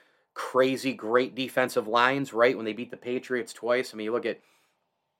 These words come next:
uh, uh, Michael Strahan, you look at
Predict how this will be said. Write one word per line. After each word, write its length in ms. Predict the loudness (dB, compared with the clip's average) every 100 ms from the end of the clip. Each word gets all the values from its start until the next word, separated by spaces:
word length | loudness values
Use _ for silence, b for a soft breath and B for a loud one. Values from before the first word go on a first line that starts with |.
| _ _ -4
uh, 60 |
uh, 760 | -2 0 -2 -4 -8 -14 -16 -6
Michael 360 | 0 0 0 -8
Strahan, 760 | 0 2 4 2 -4 -4 -4
you 100 | -4
look 240 | -4 -4
at 140 | -6